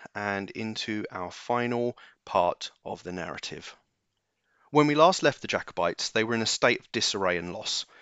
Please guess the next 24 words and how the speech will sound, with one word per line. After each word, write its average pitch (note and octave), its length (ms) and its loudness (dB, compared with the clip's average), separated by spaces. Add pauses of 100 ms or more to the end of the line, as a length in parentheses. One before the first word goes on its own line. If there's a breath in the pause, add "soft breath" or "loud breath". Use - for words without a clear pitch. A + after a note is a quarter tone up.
(200 loud breath)
with G2 80 -8
the G2 60 -6
main C3 200 4
body B2 220 4
of G#2+ 60 -4
the G2+ 100 -2
army F#2 240 -2
disbanding G#2 640 0
from F#2 200 -10
Ruthven F#2+ 280 -8
Barracks - 460 -4 (180 loud breath)
in G2+ 100 -6
a G2 60 -2
case G2 300 -2
of F#2+ 100 -6
every G#2+ 200 -2
man F2 340 -4 (120)
for - 180 -14
himself. - 560 -6 (1120 soft breath)
In C#3 100 2
his D3+ 160 2
memoirs, A#2+ 460 2
James A2 280 0
Johnston, G#2 600 -4